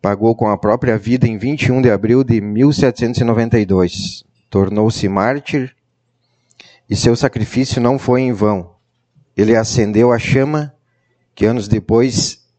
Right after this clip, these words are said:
vira a se tornar nossa independência. Que o exemplo, então, de Tiradentes nos lembre que a liberdade e a justiça são valores que precisam ser defendidos todos os dias.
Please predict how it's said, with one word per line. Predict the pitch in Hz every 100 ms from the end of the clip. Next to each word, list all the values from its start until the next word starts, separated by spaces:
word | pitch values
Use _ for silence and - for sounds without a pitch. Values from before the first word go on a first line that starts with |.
| -
vira | 95 110 135 123
a |
se | 113 104
tornar | - 110 98 101 120 117
nossa | 110 113 - 117 107
independência. | 110 117 117 117 98 95 - 117 - _ _ _ _ _ _ - - - _ -
Que | 110
o |
exemplo, | 107 117 135 139 117
então, | 123 120
de | 120 113
Tiradentes | - 113 101 107 120 - -
nos | 98 110 98
lembre | 110 123 127 117
que | - 110 107 95 - -
a | 98
liberdade | 101 104 110 104 104 123
e | 120
a |
justiça | 107 107 - 131 131
são | 127 127 117 117 110 - - - - _
valores | - 101 98 107 120 123 - -
que | - 110
precisam | - 110 117 131
ser | 113 120 123 117
defendidos | 113 110 110 123 107 95 131 131 120
todos | - 143 139
os | 135
dias. | 104 110 95 92 85